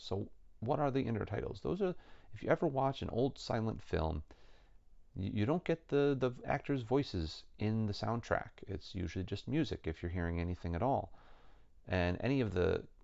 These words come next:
conversation they have, any of the re-, reactions that they need to capture in words are put up on the screen, and that's what those intertitles are. And obviously, since we have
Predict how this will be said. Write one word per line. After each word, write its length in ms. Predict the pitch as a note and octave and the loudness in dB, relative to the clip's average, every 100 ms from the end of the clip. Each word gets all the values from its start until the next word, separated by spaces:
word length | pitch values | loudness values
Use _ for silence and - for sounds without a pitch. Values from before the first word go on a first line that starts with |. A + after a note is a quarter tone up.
| - - - | -20 -20 -16
conversation 640 | - D3 B2+ - C#3 - C3 | -2 0 0 0 -2 0 -2
they 100 | A#2+ | 0
have, 420 | B2 B2+ B2 A#2 - | -2 0 -2 -2 -2
any 240 | G#2 G2+ | -2 0
of 120 | F2+ E2+ | -2 -4
the 220 | D#2 E2 D#2 | -4 -2 -4
re-, 200 | - - | -6 -6
reactions 720 | F2+ F2+ A#2+ C#3+ - C3 C3 | -4 2 2 2 -2 -2 0
that 160 | - - - - - | -2 -4 -8 -18 -8
they 140 | F2 | -4
need 180 | G2 A#2 | -2 -4
to 80 | - | -8
capture 480 | - A#2+ - - A#2 | -4 -4 -2 -2 -2
in 280 | G#2+ A2 G#2 | 0 0 4
words 520 | G#2+ A#2+ C#3 C#3+ - - - - - - | 4 4 0 -4 -12 -16 -18 -20 -12 -2
are 400 | G#2 G2+ F#2+ - - | 0 2 0 -2 -10
put 180 | - F3+ | 0 2
up 160 | C3 C3 | 2 2
on 160 | A2+ G#2+ | 0 0
the 80 | G2+ | -2
screen, 520 | - D3+ A#2+ G2 G2 - - - - - - | -2 0 2 0 -4 -10 -20 -20 -20 -20 -2
and 140 | G#2+ G#2 | 2 2
that's 180 | F#2 G#2 | 2 0
what 120 | G#2 | 2
those 160 | B2+ | 0
intertitles 640 | - F#3 D3+ - E2 F#2 - | 0 -2 -2 0 -2 -2 -2
are. 280 | - - - - - - | -2 -2 -6 -16 -20 -4
And 260 | G#2+ A2 A2 - | 0 0 -2 -2
obviously, 480 | A#2 B2 C#3 - C3 | 0 2 0 0 -2
since 300 | - F#2 - | -2 -6 -4
we 80 | E2+ | -4
have 420 | - A#2+ A#2+ A#2+ | -2 0 0 -2